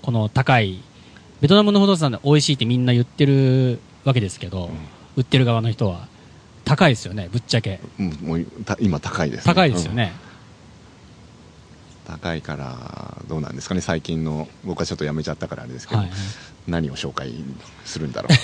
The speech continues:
Speaker 2: ていう。
Speaker 1: <laughs> なんか、だって家賃とかホテル自体も、あの、まあ、三年前、五年前とか、すごい安かったけど、まあ、ちょっと高くなってるじゃないですか。
Speaker 2: うん、うん。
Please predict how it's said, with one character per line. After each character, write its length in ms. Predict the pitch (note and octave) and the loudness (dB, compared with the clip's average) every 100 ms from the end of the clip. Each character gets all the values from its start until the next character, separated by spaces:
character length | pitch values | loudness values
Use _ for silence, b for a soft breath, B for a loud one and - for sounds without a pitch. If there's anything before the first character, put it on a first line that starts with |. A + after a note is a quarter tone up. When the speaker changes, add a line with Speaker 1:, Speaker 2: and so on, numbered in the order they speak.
| - | 6
Speaker 2:
て 60 | |
い 480 | F3+ C#3+ F#3 F#3 F#3 | 8 10 10 8 8
う。 40 | - B B B | 2 B B B
Speaker 1:
<laughs> 380 | B B - | B B -6
な 80 | G3+ | -2
ん 40 | F3 | -2
か、 160 | A#2 F#3+ | -2 -2
だ 160 | F#3 | 0
っ 40 | F#3 | 0
て 140 | D3+ | 2
家 140 | G3+ | 4
賃 240 | A#3+ A#3+ F3 | 4 2 0
と 80 | C#3+ | 0
か 80 | |
ホ 140 | A2 C#3 | 0 2
テ 100 | E3 | 2
ル 60 | |
自 140 | E3+ E3+ | 2 2
体 220 | E3 A#2 | 4 4
も、 380 | G#2 G#2 F#2+ F2 - - B B B B - - | 2 -2 -4 -8 -18 -20 B B B B -14 -6
あ 100 | A#2+ | -4
の、 320 | A2+ G#2 G2 | -2 -4 -6
ま 60 | C3+ | -4
あ、 20 | |
三 300 | F#3+ F#3+ F#3 | 0 0 2
年 220 | F#3 F#3 | 0 2
前、 100 | E3+ | 0
五 140 | B2 | 2
年 240 | C3 C#3+ C#3+ | 4 4 4
前 140 | C#3 | 2
と 100 | A#2 | 2
か、 300 | - F#2 F2 - | -2 -6 -8 -14
す 160 | - C#3+ | -6 0
ご 60 | |
い 60 | B2 | 2
安 200 | A#2 - | 2 0
か 60 | A2+ | -6
っ 40 | |
た 80 | G2+ | -6
け 60 | |
ど、 120 | G2 D3 | -8 -6
ま 80 | |
あ、 40 | F#3 | -6
ち 80 | A#3+ | -6
ょ 40 | |
っ 20 | |
と 240 | - - - | -12 -16 -14
高 100 | F3 | -10
く 60 | |
な 80 | F3 | -10
っ 20 | |
て 140 | - - | -12 -18
る 40 | |
じ 60 | - | -20
ゃ 40 | |
な 20 | |
い 20 | |
で 60 | - | -20
す 60 | - | -10
か。 60 | |
Speaker 2:
う 40 | G#2 | -2
ん、 40 | |
う 20 | F#2 D#2+ - F2+ | -2 -2 -6 -10
ん。 80 | D#2+ | -10